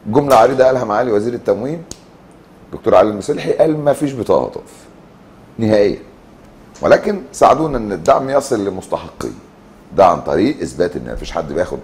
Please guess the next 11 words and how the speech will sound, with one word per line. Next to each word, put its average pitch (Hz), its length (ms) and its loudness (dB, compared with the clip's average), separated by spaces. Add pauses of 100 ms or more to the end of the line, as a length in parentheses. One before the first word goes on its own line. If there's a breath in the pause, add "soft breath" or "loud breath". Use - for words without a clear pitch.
اكتر 95 240 -6
من 60 220 -10
تموين، 110 600 -8 (380 loud breath)
بياخد 78 240 -2
اكتر - 260 -4
من 62 120 -10
عيش، 131 560 -6 (260)
بياخد 65 200 -6
اكتر 73 280 -6
من 71 220 -12
بطاقه. 143 560 4